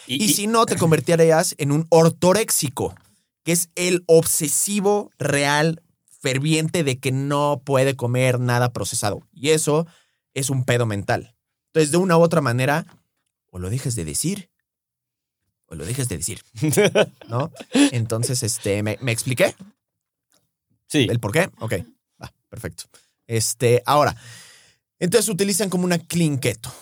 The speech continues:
Speaker 2: ¿no? Lo cual también es una completa y absoluta estupidez. Entonces, esas son dos partes de cómo manejan una dieta c-,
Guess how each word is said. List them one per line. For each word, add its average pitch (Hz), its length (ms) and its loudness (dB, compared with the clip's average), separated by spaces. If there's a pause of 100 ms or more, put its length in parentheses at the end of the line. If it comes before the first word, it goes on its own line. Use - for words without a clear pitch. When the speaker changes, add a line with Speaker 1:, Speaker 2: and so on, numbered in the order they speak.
(120)
Speaker 2:
¿no? 131 140 -2
Lo 175 140 2
cual 170 340 4
también 139 320 0
es 160 140 0
una 151 180 0
completa 123 380 -2
y 113 40 2
absoluta 113 600 -2
estupidez. 104 580 -4
Entonces, 156 280 0
esas 175 200 -2
son 151 260 -2
dos 151 200 2
partes 135 320 -4
de 123 80 -2
cómo 120 220 -4
manejan 113 340 -4
una 113 100 -2
dieta 104 240 -4
c-, - 140 -12